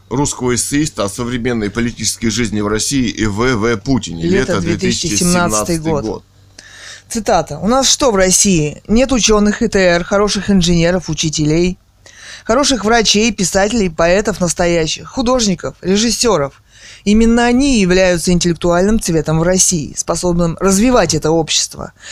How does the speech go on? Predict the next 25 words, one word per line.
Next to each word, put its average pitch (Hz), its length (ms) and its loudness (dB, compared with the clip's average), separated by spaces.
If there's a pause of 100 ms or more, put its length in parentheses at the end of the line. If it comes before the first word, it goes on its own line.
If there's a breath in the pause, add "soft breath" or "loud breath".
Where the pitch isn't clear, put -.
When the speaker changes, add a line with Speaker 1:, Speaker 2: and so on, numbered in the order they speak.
(140 loud breath)
Speaker 2:
Именно 220 420 6
они 269 240 2
сейчас 156 540 -2
все 175 320 -2
выброшены 156 580 0
за 165 180 0
борт 160 220 -2
истории 175 480 -2
в 185 60 0
России 190 420 0
В 156 180 0
В 160 160 -2
Путиным 156 480 -6
и 165 40 -4
активно 196 400 -2
уничтожаются 165 720 -2
в 151 60 -4
России 190 500 -4 (320 loud breath)
тем 208 240 2
или 185 240 4
иным 185 160 2
Ф 180 120 -4
С 165 140 -2
Бшным 156 360 -4
способом 180 640 -4